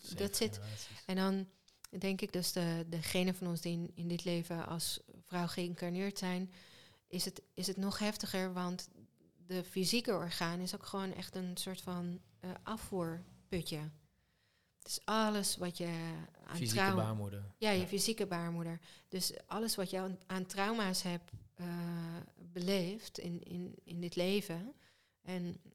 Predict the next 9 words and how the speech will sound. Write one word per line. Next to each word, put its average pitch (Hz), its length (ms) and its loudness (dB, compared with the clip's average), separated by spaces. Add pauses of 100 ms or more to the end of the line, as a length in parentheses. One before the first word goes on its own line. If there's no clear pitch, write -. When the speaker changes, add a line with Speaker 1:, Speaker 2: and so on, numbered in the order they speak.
Speaker 2:
helaas 180 520 -2 (120)
nog 196 320 -20
bij 185 160 0
heel 214 200 0
veel 180 140 -4
vrouwen, 175 680 -2 (100)
eh, - 300 -12
enorm 190 340 -2
veel 175 340 0